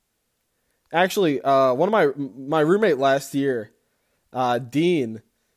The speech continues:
was trying to get a ride to <laughs> campus. Just, I, I, I feel like this story sounds made up, but my roommate just is the type of guy where I know this was true. He was just trying to get a ride to campus.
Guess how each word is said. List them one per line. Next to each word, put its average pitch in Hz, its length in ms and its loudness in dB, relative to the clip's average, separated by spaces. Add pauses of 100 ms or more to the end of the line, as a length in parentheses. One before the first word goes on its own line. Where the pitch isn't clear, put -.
(140)
was 135 800 -2
trying 175 200 0
to 180 60 0
get 170 100 2
a 156 40 2
ride 151 220 4
to 139 80 -2
<laughs> - 0 -
campus. 131 840 -4 (1700)
Just, 233 260 -4 (420)
I, 180 180 -2 (100)
I, 156 120 -4 (200)
I 151 160 -2
feel 240 180 2
like 190 140 4
this 156 160 -4
story 175 280 0
sounds 139 380 -4
made 135 240 0
up, 131 180 0
but 123 100 -6
my 135 120 -4
roommate 143 440 -2
just - 380 -10 (800)
is 143 160 -6
the 151 80 -4
type 151 240 2
of 135 80 -6
guy 143 220 0
where 117 160 -4
I 117 60 -4
know 131 200 -4
this 123 220 -10
was 113 120 -16
true. 131 260 -8
He 120 120 -10
was 190 120 -10
just - 180 -12
trying 180 200 -2
to 175 60 -2
get 175 140 -2
a - 20 0
ride 151 200 2
to 127 60 -8
campus. 117 640 -10